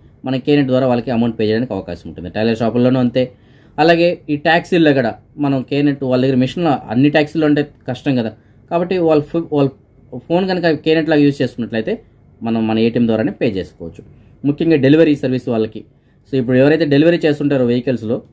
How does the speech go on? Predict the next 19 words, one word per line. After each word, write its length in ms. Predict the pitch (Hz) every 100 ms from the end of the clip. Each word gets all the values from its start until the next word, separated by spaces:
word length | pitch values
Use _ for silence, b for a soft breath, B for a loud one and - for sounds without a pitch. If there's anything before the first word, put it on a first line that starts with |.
| _ _ b b _ 139
వాళ్ళు 220 | 170 170
ఒక 260 | 160 147
కంపెనీలో 380 | 147 156 208 196 165
ఇప్పుడు 140 | 147
for 60 | 147 143
example 360 | 160 180 175
ఏదో 180 | 165 170
ఒక 160 | 151 139
తలబాతో 440 | 135 143 139 156
లేదంటే 260 | 147 139 131
ఇంకో 100 | 127
కంపెనీ, 320 | 127 123 143
ఇంకో 140 | 131
కంపెనీ 320 | 120 123 135
ఏదైనా 180 | 127 131
డెలివరీలో 360 | 120 127 135 131
పనిచేసేటువంటి 720 | 120 123 120 120 110 107 101
బాయ్స్ 260 | 107 110
ఉంటారు. 300 | 110 92 92